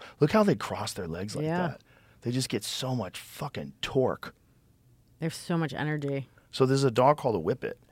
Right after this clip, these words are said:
Speaker 1: and every now and then they have a genetic anomaly. It's a myostatin inhibitor, and it causes them their uncontrollable growth of muscles.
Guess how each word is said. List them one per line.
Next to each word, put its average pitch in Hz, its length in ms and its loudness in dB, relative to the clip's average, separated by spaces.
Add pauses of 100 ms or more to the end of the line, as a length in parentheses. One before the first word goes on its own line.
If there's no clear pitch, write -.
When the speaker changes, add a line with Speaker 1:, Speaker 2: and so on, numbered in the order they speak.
(300)
Speaker 1:
and 107 400 4
every 120 200 4
now 120 160 4
and 113 80 2
then 113 120 2
they 95 60 0
have 90 180 -2
a 90 80 0
genetic 90 500 -2
anomaly. 104 640 0 (460)
It's 95 300 -2
a 82 180 0
myostatin 98 1000 2
inhibitor, 143 440 -2 (100)
and 104 140 0
it 101 120 -4
causes 117 460 2
them 104 380 0 (300)
their 101 300 4 (260)
uncontrollable 120 600 4
growth 98 320 2
of 76 140 -8
muscles. - 500 -4